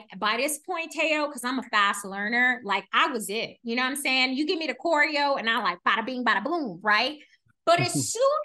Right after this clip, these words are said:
Speaker 1: as I go upside down, the jig is up. 'Cause you can see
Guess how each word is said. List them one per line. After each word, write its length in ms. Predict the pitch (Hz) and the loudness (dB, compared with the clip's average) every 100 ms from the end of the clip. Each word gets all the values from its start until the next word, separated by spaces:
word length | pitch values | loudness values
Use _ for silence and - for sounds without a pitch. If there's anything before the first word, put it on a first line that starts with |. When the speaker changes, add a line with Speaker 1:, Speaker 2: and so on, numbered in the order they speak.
| 539 | -4
Speaker 1:
as 80 | - | 2
I 240 | 480 415 262 | 4 2 4
go 220 | 370 392 | 6 8
upside 520 | 370 - 381 320 294 | 6 6 6 6 6
down, 500 | 240 208 208 254 392 403 _ _ _ _ - | 2 4 4 2 -2 -6 _ _ _ _ -8
the 60 | |
jig 220 | 277 381 349 | 0 0 2
is 120 | 392 | 2
up. 240 | 415 185 - - - _ _ - | 2 2 -4 -18 -20 _ _ -6
'Cause 120 | 247 | -2
you 100 | 440 | -2
can 100 | - | -2
see 260 | - 523 | 0 4